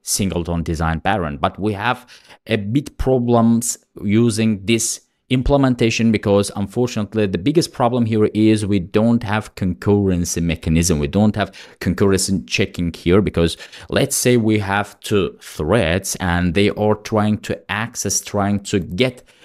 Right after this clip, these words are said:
the instance of the file resource at the same time. So one of your threads will come here and, uh, the other thread also will stay here,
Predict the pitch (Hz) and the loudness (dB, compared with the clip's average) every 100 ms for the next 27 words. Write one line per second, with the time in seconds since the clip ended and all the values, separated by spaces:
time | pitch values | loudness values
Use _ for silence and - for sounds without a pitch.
0 | - 104 104 - - - 110 117 120 117 | -8 -2 0 -2 -10 -2 2 4 2 0
1 | - 107 107 - 107 95 98 - 95 98 | -4 -4 -4 -4 -6 -4 -8 -2 0 0
2 | 92 87 - 110 107 104 - 87 - 92 | 0 -2 -2 -2 -4 -8 -10 -6 -2 0
3 | 92 92 - 127 101 69 - - - 92 | 0 -2 -2 2 2 0 -6 -14 -4 2
4 | 82 82 85 85 127 127 110 101 - - | 2 2 0 0 2 2 2 0 -2 -2
5 | 104 90 87 - - 92 101 95 - - | 2 2 0 -4 -8 -2 0 0 -4 -4
6 | 110 107 - 113 95 78 85 117 - - | 0 0 0 2 2 2 0 -2 -10 -16
7 | - 104 101 101 104 107 113 - 90 87 | -6 -4 -2 -2 -2 -2 -4 -8 -6 -2
8 | 87 85 85 85 90 - 110 139 131 110 | 0 -2 -4 -4 -6 -2 -2 0 -2 -6
9 | - - 98 107 139 - - 123 135 - | -10 -6 0 0 0 -6 0 0 0 -2
10 | 98 98 113 92 95 95 - - 82 80 | 2 4 2 2 0 0 -2 -2 -2 -2
11 | - 131 90 110 | 0 2 4 2